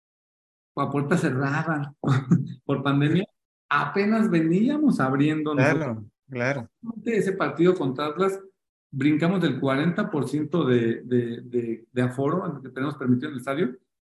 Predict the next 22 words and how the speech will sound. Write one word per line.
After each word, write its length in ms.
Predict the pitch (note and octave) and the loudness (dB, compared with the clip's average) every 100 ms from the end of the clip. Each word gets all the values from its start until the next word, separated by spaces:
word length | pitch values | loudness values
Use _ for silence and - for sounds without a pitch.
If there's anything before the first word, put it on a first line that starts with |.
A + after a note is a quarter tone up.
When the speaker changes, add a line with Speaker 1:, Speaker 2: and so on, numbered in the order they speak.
| _ | _
Speaker 1:
al 160 | C3 C3 | -2 0
setenta 460 | B2+ C#3+ C#3+ D#3 | -2 -2 -2 -2
por 140 | C3+ B2 | -4 -4
ciento. 340 | D#3+ E3 - - | -2 -2 -4 0
Fíjate, 280 | F3+ D#3+ C#3+ | 2 2 0
o 20 | |
sea, 140 | D3+ C#3+ | 0 0
ese, 280 | E3 E3 A#2 | -2 -2 -2
Speaker 2:
Sí. 60 | |
Speaker 1:
ese 200 | F3+ F#3 - _ - | -2 -2 -4 _ -6
partido 380 | D#3 D#3 F#3 | -6 0 0
brincado, 480 | F3 D3 C3+ D3 D#3+ | 2 0 -4 -8 -10
o 20 | |
sea, 120 | D#3 D3 | -8 -8
nos 140 | C#3 | -8
habían 380 | C#3 D3+ F3 - | -8 -8 -8 -8
abierto 420 | C#3 C#3+ D3 D#3+ | -6 -6 -6 -8
ese 140 | C#3+ | -8
treinta 300 | C3 C#3+ C#3 | -8 -4 -4
por 100 | C3 | -6
ciento 160 | A#2+ B2+ | -8 -6
adicional. 380 | A#2+ B2+ C3 | -2 -2 -4